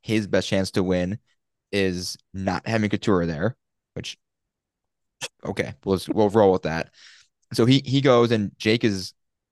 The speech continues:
not doing well. And so Austin, so Austin shows him some tips, um, goes back to D and says, "It was not going well.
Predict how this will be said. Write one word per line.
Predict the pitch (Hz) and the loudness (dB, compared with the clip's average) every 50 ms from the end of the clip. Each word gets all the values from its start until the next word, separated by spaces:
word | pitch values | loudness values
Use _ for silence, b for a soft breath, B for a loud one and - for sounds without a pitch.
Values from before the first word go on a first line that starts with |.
| - | -8
not | 113 117 113 135 135 - | -6 -4 -2 -2 -4 -2
doing | - 123 113 110 101 85 | -2 -2 -2 -2 -2 -4
well. | 78 71 76 110 - _ _ _ _ _ _ _ _ _ _ - | -6 -6 -6 -6 -8 _ _ _ _ _ _ _ _ _ _ -4
And | 101 104 101 98 - | -4 -2 -2 -2 0
so | 117 104 95 87 90 - _ - | 2 2 2 2 -2 -6 _ -2
Austin, | 92 95 104 - 107 98 | 0 0 0 -2 -4 -6
so | 92 - 98 - _ - | -2 -2 -4 -4 _ -2
Austin | 85 92 101 104 - - 101 98 | 0 0 0 0 -2 -4 -6 -6
shows | 98 - - 98 98 98 - | -6 -2 0 0 0 0 -2
him | 98 95 | -8 -12
some | - 101 95 | -10 -12 -8
tips, | - - 90 87 82 - - - - _ b b b b b b - | -4 -4 -2 -2 -4 -6 -10 -12 -12 _ b b b b b b -8
um, | - 90 87 85 80 80 85 95 - _ - | -6 -4 -4 -4 -4 -6 -8 -10 -14 _ 0
goes | - 107 98 | 2 4 4
back | 98 98 - | 4 4 2
to | - | 0
D | 85 98 98 95 95 | -2 0 2 2 2
and | 92 87 87 | 2 0 -2
says, | - 92 87 85 82 85 87 - - - _ _ _ _ _ - | 0 0 0 0 -2 -4 -6 -8 -12 -14 _ _ _ _ _ -4
"It | 95 | -2
was | 92 92 98 | 0 0 2
not | 101 95 85 - - | 0 0 0 0 0
going | 104 104 104 98 95 | 2 4 4 4 2
well. | 92 90 87 87 87 90 | 2 2 2 2 0 -4